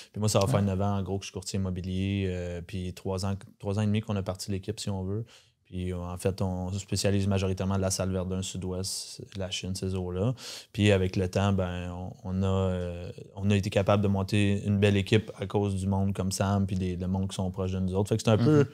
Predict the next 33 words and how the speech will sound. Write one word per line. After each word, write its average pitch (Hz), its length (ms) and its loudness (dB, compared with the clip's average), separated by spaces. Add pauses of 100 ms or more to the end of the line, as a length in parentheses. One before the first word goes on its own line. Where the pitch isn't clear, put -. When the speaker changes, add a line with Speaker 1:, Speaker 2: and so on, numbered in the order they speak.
(460)
Speaker 1:
mon 104 140 4
parcours, 120 460 4
mettons, 107 560 4 (160)
professionnel, 104 800 2
le 101 100 6
parcours 101 380 -2
personnel. 110 760 6 (100)
<laughs> - 100 -8
Il 131 60 8 (120)
y 143 80 8
a - 100 6
bien 120 200 6
des 110 240 8
éléments 104 340 6
que, 101 280 6 (420)
euh, 98 160 6
qui 98 120 2
ont 98 120 8
été 107 360 8
passés, 104 720 4
euh, 98 280 2 (120)
euh, 95 320 -4
tu 92 80 -8
sais, 98 180 2
rapidement 95 500 0
à 95 40 2
ce - 160 -2
niveau-là. 95 400 2 (420)
Mais, 98 400 6
euh, 90 240 -2 (320)
je - 80 -12
pense 107 200 6
que, 92 240 6